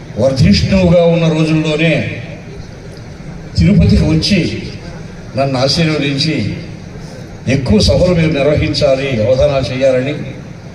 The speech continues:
వారు వ్యక్తిగతంగా కూడా చాలామందితో మాట్లాడి నాకు అవధానాలు చేసే అవకాశం కల్పించిన పెద్దలు జానుమతి హనుమంత్ శాస్త్రి గారు, పుట్టపర్తి నారాయణాచార్య లాంటి మహానుభావులకు నా గురించి చెప్పి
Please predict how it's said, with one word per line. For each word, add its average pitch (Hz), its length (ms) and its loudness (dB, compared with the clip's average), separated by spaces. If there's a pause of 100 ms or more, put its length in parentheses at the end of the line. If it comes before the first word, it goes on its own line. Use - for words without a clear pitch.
(560)
వారు 139 260 4
వ్యక్తిగతంగా 185 720 2
కూడా 185 200 2
చాలామందితో 165 720 2
మాట్లాడి 151 760 0 (680)
నాకు 131 380 0
అవధానాలు 147 560 2
చేసే 139 200 0
అవకాశం 135 460 0
కల్పించిన 123 420 -4
పెద్దలు 117 560 0 (840)
జానుమతి 131 440 0
హనుమంత్ 117 340 0
శాస్త్రి 110 360 0
గారు, 101 220 0 (1800)
పుట్టపర్తి - 460 0
నారాయణాచార్య 156 800 2
లాంటి 143 220 0
మహానుభావులకు 156 760 0
నా 143 120 -4
గురించి 135 460 -2
చెప్పి - 540 0